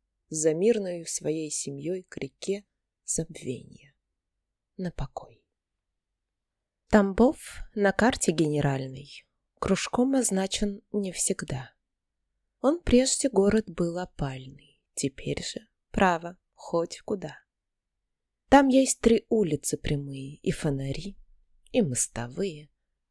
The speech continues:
Там два трактира есть, один московский, а другой Берлин. Там есть ещё четыре будки, при них два будочника есть. По форме отдают вам честь,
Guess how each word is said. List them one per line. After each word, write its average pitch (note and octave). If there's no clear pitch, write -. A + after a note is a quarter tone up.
Там F#3
два G#3
трактира A#3+
есть, -
один G#3
московский, G#3
а D#3
другой E3
Берлин. D3+
Там D4+
есть C4+
ещё A#3+
четыре G#3+
будки, -
при G3
них F#3+
два A#3+
будочника D#3
есть. -
По A#3
форме D4
отдают A3
вам G3+
честь, -